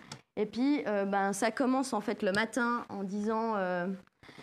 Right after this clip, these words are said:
Tu as des cernes, euh, tu as fait des folies de ton corps, euh, hier soir. » Ensuite, la deuxième, ben, c'est, euh, c'est le moment pause café qu'on a entre deux interventions, par exemple.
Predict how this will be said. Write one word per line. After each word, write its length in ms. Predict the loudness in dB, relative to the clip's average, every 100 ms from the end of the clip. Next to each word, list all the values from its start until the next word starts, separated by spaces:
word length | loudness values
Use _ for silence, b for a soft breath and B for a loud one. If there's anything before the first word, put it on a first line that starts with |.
| B B _ _
Tu 120 | -2 0
as 60 |
des 120 | 2
cernes, 500 | 2 4 6 6 6
euh, 260 | 4 4 2
tu 160 | 2 0
as 60 |
fait 160 | 2 2
des 140 | 2
folies 240 | 0 0 0
de 40 |
ton 140 | -2
corps, 400 | 0 0 2 2
euh, 220 | 2 2 2
hier 240 | 0 0
soir. » 480 | 4 6 6 2 -4 -16 _ _ _ _ _ _ _
Ensuite, 280 | -4 0 2
la 120 | 2
deuxième, 540 | 4 4 6 6 6 4
ben, 260 | 4 2
c'est, 380 | 0 0 2 2
euh, 320 | 2 2 0
c'est 160 | -2 -2
le 80 | 0
moment 300 | 2 2 2
pause 260 | 2 0
café 380 | 2 0 2 -2
qu'on 240 | 0 0 2
a 80 |
entre 280 | 2 0 -2
deux 320 | 0 2 2
interventions, 680 | 2 0 0 0 -2 -2 -2
par 160 | 0 0
exemple. 640 | 0 0 2 2 0 -4